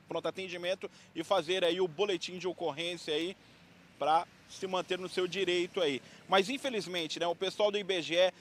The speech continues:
vem fazendo o seu trabalho, trabalhando dia e noite, trabalhando aí no final de semana. Eles chegam sempre bem identificados, né? Eu já fui atendido, já minha família já foi atendida pelo os recenseadores do I B G E.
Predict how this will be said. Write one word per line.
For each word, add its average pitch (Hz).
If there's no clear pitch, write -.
vem 208
fazendo 185
o 170
seu 160
trabalho, 160
trabalhando 180
dia 156
e 165
noite, 160
trabalhando 175
aí 180
no 202
final 180
de 170
semana. 165
Eles 170
chegam 208
sempre 214
bem 226
identificados, 170
né? 170
Eu 196
já 151
fui 208
atendido, 170
já 175
minha 180
família 196
já 180
foi 202
atendida 175
pelo 175
os 156
recenseadores 180
do 170
I 170
B 160
G 143
E. 175